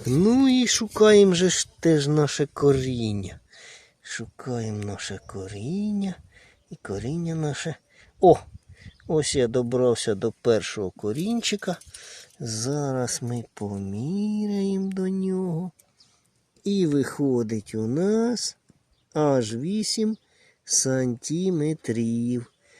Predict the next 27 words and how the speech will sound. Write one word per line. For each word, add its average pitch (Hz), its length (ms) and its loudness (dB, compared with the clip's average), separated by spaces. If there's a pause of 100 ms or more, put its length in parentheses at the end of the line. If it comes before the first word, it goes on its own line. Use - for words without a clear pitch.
(220)
до 123 200 -4
першого 151 560 -4
корінчика. 117 720 -4 (1700)
Ой, 220 520 8
тому 196 300 8
я 180 180 6
роблю 170 340 2
висновок. 175 720 2
А, 147 100 4
кстати, - 440 0
да, 127 200 -2 (100)
давайте 101 300 -2
ж - 240 -4
заміряємо, 110 600 -4
що 104 260 -8
ж 98 100 -8
у 104 40 -6
нас 98 260 -8
тут - 240 -14
наросло. 95 1160 -10 (1500)
Що - 340 -10
у 135 160 -8
нас 117 320 -6
тут 113 180 -10
в 110 60 -6
нашу 127 380 -4
сухоту - 680 -6